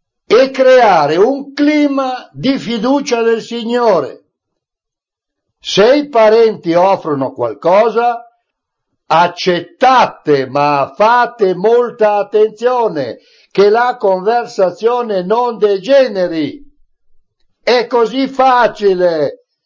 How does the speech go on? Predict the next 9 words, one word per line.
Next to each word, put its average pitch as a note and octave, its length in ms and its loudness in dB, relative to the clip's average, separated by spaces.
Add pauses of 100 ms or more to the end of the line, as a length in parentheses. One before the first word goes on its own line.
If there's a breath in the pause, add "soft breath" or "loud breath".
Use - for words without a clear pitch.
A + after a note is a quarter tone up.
(120)
cadere B3+ 1000 0
nelle A3+ 600 0
banalità. G#3 1120 -2 (3000)
Ecco, G3 420 0
questi A3 340 0
tre A#3+ 260 -2
punti G#3+ 420 -4
da F3 260 0
evitare C4 960 -2